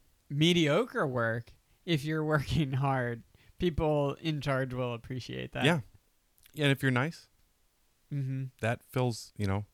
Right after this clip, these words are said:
Speaker 2: that spackles over a lot of stuff.
Speaker 1: Okay, so let's get to the art.
Speaker 2: What?
Speaker 1: You get a,
Speaker 2: <laughs>
Speaker 1: you have, you get an assignment.
Speaker 2: Yeah.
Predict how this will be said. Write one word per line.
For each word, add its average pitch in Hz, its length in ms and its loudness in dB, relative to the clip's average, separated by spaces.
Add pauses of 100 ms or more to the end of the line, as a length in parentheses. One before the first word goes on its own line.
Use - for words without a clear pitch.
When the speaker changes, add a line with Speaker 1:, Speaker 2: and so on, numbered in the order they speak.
(680)
Speaker 2:
that 117 160 -4
spackles 110 440 -2
over 101 280 0
a 98 40 -2
lot 104 200 -2
of 101 60 -6
stuff. - 320 -14 (360)
Speaker 1:
Okay, 175 380 2
so 156 360 0
let's 165 300 -4
get 156 340 -4
to 165 120 -6
the 151 160 -2
art. 175 260 0 (1600)
Speaker 2:
What? 87 240 -6 (460)
Speaker 1:
You 147 120 0
get 175 240 6
a, 175 200 4
Speaker 2:
<laughs> 175 40 4
Speaker 1:
you 165 120 6
have, 170 380 4
you 165 100 2
get 170 220 0
an 175 120 -4
assignment. 170 760 -4 (280)
Speaker 2:
Yeah. 120 260 0